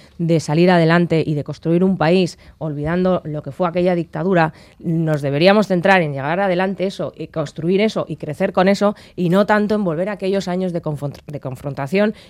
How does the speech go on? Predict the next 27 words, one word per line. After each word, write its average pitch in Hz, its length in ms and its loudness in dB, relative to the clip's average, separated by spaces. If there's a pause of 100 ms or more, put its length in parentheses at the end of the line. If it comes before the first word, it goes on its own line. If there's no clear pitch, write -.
y 143 100 -12
centrarnos 165 640 -4
en 123 140 -10
aquella, 147 460 -8
eh, 143 380 -14 (220)
época 180 540 2
negra 165 380 -2 (240)
que 160 120 -10
tuvimos, 170 500 0
en 131 220 -10
la 123 120 -8
que, - 300 -12 (360)
gracias 190 420 -2
a 165 60 -2
Dios, 180 180 0
los 170 100 -8
españoles 160 420 -8
supimos 165 500 -2
salir 143 340 -6
y 165 80 -10
supimos 165 380 -8
construir 151 420 -6 (300)
un 156 160 -6
país 131 240 -6
nuevo. 127 180 -6
Yo 180 160 2
creo 196 280 2